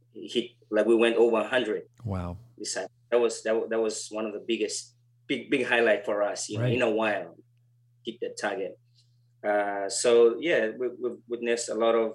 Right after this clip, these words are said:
Speaker 1: you know, families restored. We've experienced, you know, even people getting baptized, and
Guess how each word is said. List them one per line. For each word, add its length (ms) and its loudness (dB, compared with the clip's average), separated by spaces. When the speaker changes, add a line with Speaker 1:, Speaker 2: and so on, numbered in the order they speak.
Speaker 1:
you 140 -6
know, 100 -2
families 640 -2
restored. 580 0
We've 140 -16
experienced, 1000 -4
you 140 -4
know, 80 0
even 480 0
people 460 2
getting 280 4
baptized, 760 -2
and 320 -6